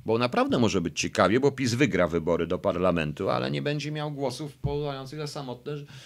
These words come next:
rządzenie. I jak znam życie, to Konfederacja, tak,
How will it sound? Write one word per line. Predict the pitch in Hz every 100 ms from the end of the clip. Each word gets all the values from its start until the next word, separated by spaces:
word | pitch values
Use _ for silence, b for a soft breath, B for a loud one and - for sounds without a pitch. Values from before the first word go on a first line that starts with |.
| B
rządzenie. | - 202 196 208 98 57
I | 64
jak | 87 104 104
znam | 135 131
życie, | 107 - 113
to | 117
Konfederacja, | 120 117 117 110 117 113 - 113 - B B B
tak, | 123 107 98